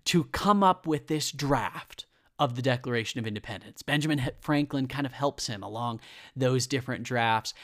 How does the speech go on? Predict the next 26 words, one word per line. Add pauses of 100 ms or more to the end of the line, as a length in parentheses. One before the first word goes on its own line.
(120)
He
then
brings
what
he
put
together (320)
to (280)
the
Continental
Congress
to
show
off (320)
what
he
had
worked
on
and
what
he
had
come
up
with.